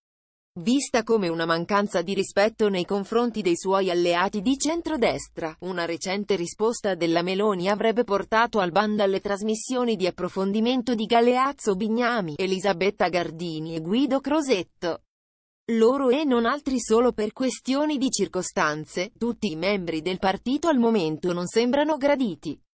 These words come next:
La divisione del centrodestra appare profonda, ora più che mai.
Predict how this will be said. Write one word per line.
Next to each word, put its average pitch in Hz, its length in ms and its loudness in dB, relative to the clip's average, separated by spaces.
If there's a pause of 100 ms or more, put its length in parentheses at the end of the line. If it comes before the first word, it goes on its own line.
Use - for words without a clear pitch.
(580)
La 247 140 6
divisione 262 640 2
del 190 200 0
centrodestra 196 1000 0
appare 233 420 2
profonda, 147 680 -4
ora 202 320 4
più 214 180 -4
che 196 140 0
mai. 160 360 -2